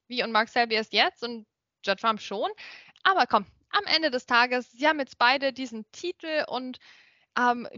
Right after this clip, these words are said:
ich freu mich so, vor allem auch für Mark Selby. Ich meine, das muss doch jetzt auch n-, so eine kleine, schöne Sache sein, die jetzt bei ihm vielleicht auch zur genau richtigen Zeit kommt, ne? Vielleicht, ja, hätte es auch schon vor zwei Jahren sein können,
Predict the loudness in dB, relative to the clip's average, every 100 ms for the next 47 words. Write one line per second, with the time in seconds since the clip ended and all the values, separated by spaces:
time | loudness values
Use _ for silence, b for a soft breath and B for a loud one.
0 | -20 _ _ -12 0 2 4 0 -6 -4
1 | -2 -2 0 -2 -4 -4 -4 -4 -4 -4
2 | -6 -4 -4 -4 -8 -4 -2 -2 0 0
3 | -2 -8 -14 -14 -14 -20 _ _ -8 -4
4 | -4 -6 -2 0 0 -2 -8 -2 -2 0
5 | 4 4 4 -2 2 2 2 -6 -12 -4
6 | -4 -4 -6 -6 -8 -10 -12 -14 -10 -2
7 | 2 2 0 -2 -4 -4 0 2 2 -2
8 | -4 -2 -4 B B B 4 4 _ -20
9 | _ -2 0 2 0 -2 -2 -2 -2 -2
10 | -4 2 2 4 4 2 2 0 -2 -6
11 | -8